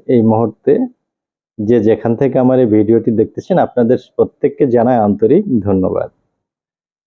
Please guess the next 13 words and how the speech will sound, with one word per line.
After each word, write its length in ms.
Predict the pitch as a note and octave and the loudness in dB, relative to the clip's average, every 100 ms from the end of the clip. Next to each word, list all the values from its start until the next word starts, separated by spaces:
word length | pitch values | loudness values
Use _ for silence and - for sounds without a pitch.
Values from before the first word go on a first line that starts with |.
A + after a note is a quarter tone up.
| _ _ - | _ _ -6
যে 220 | G#2+ C#3+ | 0 2
যেখানে 360 | C3 C#3 D3+ C#3+ | 2 0 0 0
আছেন, 280 | C3 - F3 | 0 0 -2
আশা 200 | - A#2 | -2 0
করি 180 | C#3 | 2
ভালো 300 | A#2 A2+ A2 | 2 0 2
আছেন 380 | A2+ G#2 - G#3 | 2 0 -2 -2
এবং 340 | A#2+ G#2+ F3 B3+ - - | 0 2 2 0 -6 -8
নিরাপদে 680 | G#2+ G2+ F#2+ F#2 F#2+ F#2 F#2+ | -2 2 0 -2 -4 -2 -2
আছেন। 340 | F2+ - F#2+ - _ _ _ _ _ _ _ _ _ _ A2 | -4 -8 -14 -14 _ _ _ _ _ _ _ _ _ _ -2
বন্ধুরা, 420 | C3+ D3 F3 F#3+ G3+ - _ _ _ _ - | 0 2 2 2 -2 -10 _ _ _ _ -2
বিভিন্ন 440 | C3+ C3+ E3 E3+ E3+ F3 F3 | 0 4 4 4 2 2 0
কারণে 380 | - A#2+ A#2+ B2 | 0 2 2 2